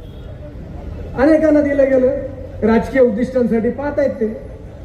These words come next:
कलाकारांना, खेळाडूंना दिलं, कलाकारांना आणि खेळाडूंना काय भारतरत्न द्यायचं असतं का हो? पण दिलं गेलं, या भाजपाच्याच कारकिर्दीत दिलं गेलं, आतापर्यंत कधी दिलं गेलं नव्हतं सत्तर वर्ष.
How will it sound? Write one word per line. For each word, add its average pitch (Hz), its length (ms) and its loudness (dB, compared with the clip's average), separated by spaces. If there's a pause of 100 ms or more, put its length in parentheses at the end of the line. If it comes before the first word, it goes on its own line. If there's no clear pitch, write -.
कलाकारांना, 302 560 4
खेळाडूंना 285 500 4
दिलं, 220 200 -2
कलाकारांना 294 400 0
आणि 277 180 -2
खेळाडूंना 269 340 2
काय 262 180 0
भारतरत्न 285 460 2
द्यायचं 220 300 2
असतं 190 160 -2
का 196 120 0
हो? 277 140 6 (840)
पण 247 140 6
दिलं 370 280 4
गेलं, 302 200 -2 (600)
या 233 100 0
भाजपाच्याच 330 600 0
कारकिर्दीत 294 500 2
दिलं 254 240 4
गेलं, 254 140 4
आतापर्यंत 320 440 0
कधी 320 260 2
दिलं 320 220 4
गेलं 302 220 4
नव्हतं 247 200 0
सत्तर 233 320 -4
वर्ष. 202 220 -2